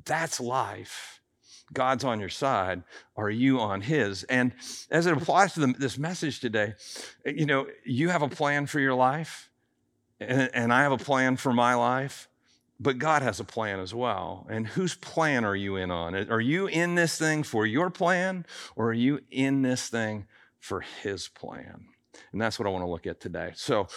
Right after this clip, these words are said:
we're gonna start in verse two, Mark chapter nine, verse two. This is what it says.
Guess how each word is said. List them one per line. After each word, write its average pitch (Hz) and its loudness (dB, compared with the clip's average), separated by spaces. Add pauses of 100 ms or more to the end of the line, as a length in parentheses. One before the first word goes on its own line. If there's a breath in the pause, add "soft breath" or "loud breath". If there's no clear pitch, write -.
we're 151 0
gonna 185 4
start 175 6
in 139 6
verse 160 6
two, 180 6
Mark 151 6
chapter 156 4
nine, 156 4
verse 151 2
two. 160 2
This 160 2
is 170 -2
what 170 2
it 131 -2
says. 117 2